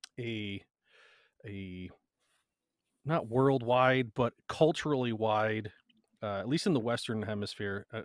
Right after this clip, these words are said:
you know, I don't wanna, whatever, but, uh, there seemed to be an optimistic hope for the future, you know, like, it was still, it was still something that most people looked at with a, with a positive view, and now I think most people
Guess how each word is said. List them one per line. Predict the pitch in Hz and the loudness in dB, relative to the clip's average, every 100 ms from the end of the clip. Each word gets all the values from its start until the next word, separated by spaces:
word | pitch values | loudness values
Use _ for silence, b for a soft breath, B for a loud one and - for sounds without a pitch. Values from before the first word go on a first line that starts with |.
| 117 | -8
you | 101 | -8
know, | 95 | -8
I | 98 | -6
don't | 101 | -6
wanna, | 98 92 - b b b b b b | -6 -8 -10 b b b b b b
whatever, | - 117 95 95 | -4 -2 -2 -2
but, | 107 98 - | -4 -4 -6
uh, | 101 95 87 - _ | -4 -4 -6 -14 _
there | 143 147 | -4 0
seemed | - 262 | 4 4
to | 226 | 4
be | 175 175 | 2 4
an | 139 | 6
optimistic | 131 135 - 131 127 127 - | 6 4 4 2 2 -4 -8
hope | - 123 135 - - | -2 0 0 -2 -8
for | 160 | -6
the | 156 | -6
future, | - 160 - 180 185 _ _ | -6 -6 -4 -6 -6 _ _
you | 135 123 | -2 0
know, | 123 139 | 0 0
like, | 131 110 117 | -2 -4 -6
it | 123 | -8
was | 123 | -8
still, | - 135 131 131 127 b b b b | -4 -2 0 0 -4 b b b b
it | 135 | 0
was | 143 | 2
still | 170 160 | 2 4
something | 170 143 | 2 2
that | 139 | 2
most | 120 123 - | 2 2 -2
people | 131 123 | -4 -4
looked | 110 120 135 | -4 -2 0
at | 123 | 0
with | 110 110 | -2 -6
a, | 110 95 98 | -6 -6 -6
with | 107 | -8
a | - | -8
positive | - - 117 120 120 113 | -6 0 2 2 0 -4
view, | 101 98 120 202 b b b b | -4 -6 -4 -6 b b b b
and | 117 113 | -2 4
now | 131 208 185 | 8 8 8
I | |
think | 147 147 127 | 6 4 2
most | 120 131 143 - | 2 2 2 0
people | 131 123 123 120 120 | -2 0 -2 0 -2